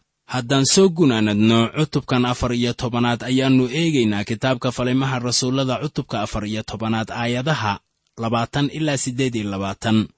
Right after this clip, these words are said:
Waxaana qoran sida tan, "Laakiin intii xertii hareerihiisii taagnaayeen ayuu kacay, markaasuu magaaladii galay. Maalintii dambena wuu ka baxay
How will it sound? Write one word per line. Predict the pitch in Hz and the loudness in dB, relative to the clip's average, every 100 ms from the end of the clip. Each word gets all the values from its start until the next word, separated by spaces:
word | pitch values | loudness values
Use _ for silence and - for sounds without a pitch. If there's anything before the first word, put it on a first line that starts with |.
| _ - | _ -2
Waxaana | 160 143 127 117 | 0 2 2 0
qoran | 120 127 127 | 0 2 2
sida | - 113 107 | 0 0 -2
tan, | - 107 98 - _ - | 0 0 0 -4 _ -6
"Laakiin | 127 135 147 147 | -4 -2 0 2
intii | 185 175 165 139 | 2 2 2 0
xertii | - 170 156 143 120 - _ | -2 -4 -4 0 0 -2 _
hareerihiisii | - 123 131 139 175 156 131 127 | -8 -4 -2 0 2 2 2 0
taagnaayeen | 117 123 117 117 117 120 127 123 | -2 -4 -2 -2 0 2 2 2
ayuu | 123 120 123 | 0 2 2
kacay, | - 107 104 107 - - | 0 -4 -2 -2 -4 -2
markaasuu | 120 117 143 139 - 127 | 0 0 -2 -2 0 0
magaaladii | 120 113 117 131 123 104 | 0 0 -2 -2 -2 -2
galay. | 110 110 107 - _ _ _ _ | -2 -2 -2 -6 _ _ _ _
Maalintii | 147 151 185 196 165 | -2 2 2 2 0
dambena | 131 123 123 120 113 - - _ _ - | 0 0 2 2 2 -2 -12 _ _ -10
wuu | 131 123 120 117 - _ _ _ _ _ _ _ - | 2 4 6 4 -2 _ _ _ _ _ _ _ -8
ka | 156 | -6
baxay | 123 113 - 107 | -2 -2 -2 -4